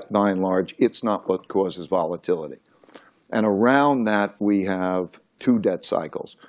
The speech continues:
We have a short-term debt cycle, which we understand because that's the business cycle. You know, you're in, uh, a recession, central banks ease monetary policy, they change the,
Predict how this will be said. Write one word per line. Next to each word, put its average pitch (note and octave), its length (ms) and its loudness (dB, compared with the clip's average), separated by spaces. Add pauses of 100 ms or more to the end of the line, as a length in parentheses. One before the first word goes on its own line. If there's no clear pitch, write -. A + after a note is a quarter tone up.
(100)
We A#2+ 100 6
have G2+ 100 4
a F#2 60 -2
short-term B2 540 0
debt F2+ 200 0
cycle, F#2 340 -2
which F#2 180 -4
we C3 180 2
understand F#2 500 -4
because F#2+ 260 -2
that's G2 280 0
the F#2 100 -6
business E2+ 400 -4
cycle. D#2 380 -10 (340)
You G#2+ 100 2
know, G#2+ 120 6
you're G#2 320 4
in, G#2+ 500 2 (460)
uh, - 240 -4
a G#2+ 160 0
recession, C#3+ 840 2 (240)
central G#2+ 420 0
banks G2 300 -2
ease F#2+ 180 -2
monetary G#2+ 580 2
policy, F#2 600 0
they F2 140 -4
change F2+ 420 -8
the, G#2 400 -8